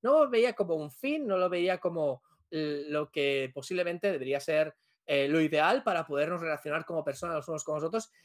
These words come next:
y poder generar, eh, eh, eh, servicios de manera, pues, lo más libre posible, poder interactuar los unos con los otros sin ataduras. Eh, eh, realmente mi, mi, mi primer choque cultural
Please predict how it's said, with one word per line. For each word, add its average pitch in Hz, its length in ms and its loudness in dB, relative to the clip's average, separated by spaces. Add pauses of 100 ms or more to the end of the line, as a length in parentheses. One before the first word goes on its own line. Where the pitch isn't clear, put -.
(120)
y 175 120 -2
poder 156 300 2
generar, 165 520 0 (280)
eh, 151 300 2
eh, 131 360 0
eh, 135 260 -2
servicios 196 880 0
de 143 100 -6
manera, 139 480 -4 (280)
pues, 135 260 0
lo 131 100 0
más 156 180 -2
libre 165 160 -2
posible, 170 340 -4
poder 147 140 -2
interactuar 151 420 -4
los 147 100 -8
unos 151 140 -6
con 151 100 -4
los 151 100 -4
otros 170 280 -4 (180)
sin 175 440 -2 (100)
ataduras. 160 640 0 (340)
Eh, 165 580 8
eh, 175 180 -6
realmente 202 360 0
mi, 233 220 0
mi, 147 480 -2 (240)
mi 156 380 -4 (100)
primer 170 540 2
choque 214 560 4
cultural 190 720 2